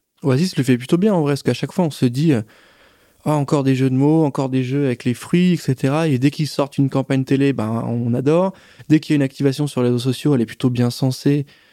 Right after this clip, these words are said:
bien pensée et performe. À chaque fois aussi, ils sont arrivés sur TikTok notamment. Ils ont cette capacité à mettre du sens dans leur activation. Et au final, quand on se dit, « Ouais, ça va encore être redondant »,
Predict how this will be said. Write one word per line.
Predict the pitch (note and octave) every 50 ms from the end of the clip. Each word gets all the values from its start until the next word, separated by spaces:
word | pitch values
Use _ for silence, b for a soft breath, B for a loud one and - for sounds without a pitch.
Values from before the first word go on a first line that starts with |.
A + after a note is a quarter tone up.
| b
bien | b B2+ C3 B2+ B2
pensée | - - C#3 C3+ C3 - - D#3 D3+ D3+ C#3+ D3 b b b b b -
et | - B2 B2 B2 A#2+
performe. | A#2 - B2 - - - C#3+ F3 F#3+ F3+ E3+ - -
À | -
chaque | A#2+ - A#2+ -
fois | - D#3+
aussi, | D#3 C#3+ - - F#3
ils | E3+
sont | - - A2+
arrivés | A2+ A#2 A#2+ A#2
sur | - - A#2
TikTok | - - E3+ - - F#3 F3+ -
notamment. | D#3 C#3 - D3 C#3+ D3+ E3+ F3+ E3+ b b b b b b b b b b b
Ils | - A#2+ A#2+ A#2
ont | C3 C3
cette | B2+ - A#2 -
capacité | - - C3 - C3 B2+ - - D3 - G3+ G#3 G#3 - _ _ _ _ _ _ _ _ _ _
à | - B2
mettre | B2 B2 A#2+
du | A#2 C3 B2+
sens | - - F3 E3 C#3
dans | B2+
leur | B2 B2 A#2
activation. | A#2 A2+ - - B2+ A#2+ - - F#3 G3
Et | F3+
au | C3+
final, | A2+ - - D3 E3+ F3+ F3 E3 B B B B
quand | B - D3+ - -
on | D#3
se | C#3+ - D#3
dit, « | D3 D3+ D3
Ouais, | D3+ D3+
ça | C#3+ - A#2+
va | A2+ A#2 -
encore | - C#3+ C#3+ C#3+ D#3+ D3+
être | C#3 - A#2
redondant », | B2+ C3+ C#3+ C3+ C3+ C#3 C3+ C#3 D#3+ F#3+ G3